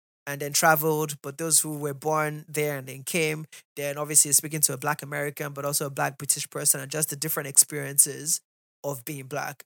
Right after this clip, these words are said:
And, you know, we call it Shades of Being Black. Anyways, perfect episode. Not super clear in terms of audio quality, but conversation-wise, it was right up there. Um,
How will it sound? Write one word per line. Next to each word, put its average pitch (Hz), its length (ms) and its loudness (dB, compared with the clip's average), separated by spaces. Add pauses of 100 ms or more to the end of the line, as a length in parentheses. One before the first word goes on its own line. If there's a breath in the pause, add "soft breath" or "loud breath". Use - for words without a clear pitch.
And, 127 240 -10
you 139 80 -14
know, 139 100 -16
we 139 100 -16
call 143 200 -4
it 135 120 -10
Shades 131 220 -10
of 131 80 -20
Being 135 140 -20
Black. 139 240 -14
Anyways, 143 300 -14
perfect 156 300 -6
episode. 135 320 -8 (240 loud breath)
Not 185 160 4
super 170 240 8
clear 156 260 -2
in 147 60 -8
terms 147 200 0
of 131 100 -10
audio 143 220 -4
quality, 135 440 -2
but 127 320 -6
conversation-wise, 135 1080 -4
it 135 40 -12
was 131 300 -8 (140)
right 139 180 -8
up 127 180 -14
there. 139 240 -10 (500 loud breath)
Um, 143 440 0